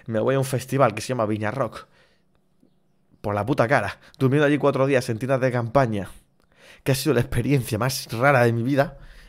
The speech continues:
Eh, pues claro, como que no puedo hacer muchos streams. Ha sido di-, interesante. Ha sido interesante.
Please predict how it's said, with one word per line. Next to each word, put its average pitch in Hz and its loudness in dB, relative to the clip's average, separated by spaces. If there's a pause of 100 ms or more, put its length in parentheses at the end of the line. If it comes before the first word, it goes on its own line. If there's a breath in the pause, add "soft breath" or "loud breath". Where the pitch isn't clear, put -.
(100)
Eh, 120 2
pues 120 -2
claro, 107 -2
como 113 -2
que 110 -2
no 117 -2
puedo 120 0
hacer 117 -4
muchos 117 -8
streams. 135 -2 (240 loud breath)
Ha 156 0
sido 226 -6
di-, 160 -6
interesante. 110 -8 (400)
Ha - -10
sido 170 -6
interesante. 107 -8